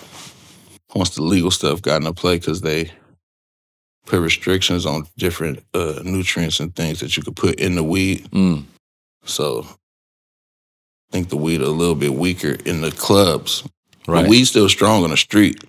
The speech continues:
Speaker 2: Mm-hmm.
Speaker 1: but in the clubs, it used to be stronger than what it is now.
Speaker 2: So now, why wouldn't they make, why wouldn't, why
Speaker 1: Like, the club used to have better weed than the streets at one point, for
Speaker 2: Oh,
Speaker 1: real.
Speaker 2: word?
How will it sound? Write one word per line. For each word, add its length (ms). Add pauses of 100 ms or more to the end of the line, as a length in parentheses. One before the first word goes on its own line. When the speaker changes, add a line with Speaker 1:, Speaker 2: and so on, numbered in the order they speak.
(100)
Speaker 2:
Mm-hmm. 280
Speaker 1:
but 100
in 60
the 100
clubs, 460
it 80
used 160
to 40
be 100
stronger 400
than 160
what 160
it 80
is 200
now. 280 (1400)
Speaker 2:
So 240
now, 240
why 200
wouldn't 280
they 120
make, 300
why 180
wouldn't, 640
why 120
Speaker 1:
Like, 80
the 80
club 340
used 140
to 80
have 240
better 220
weed 280
than 100
the 60
streets 400
at 160
one 180
point, 320
for 160
Speaker 2:
Oh, 80
Speaker 1:
real. 100
Speaker 2:
word? 280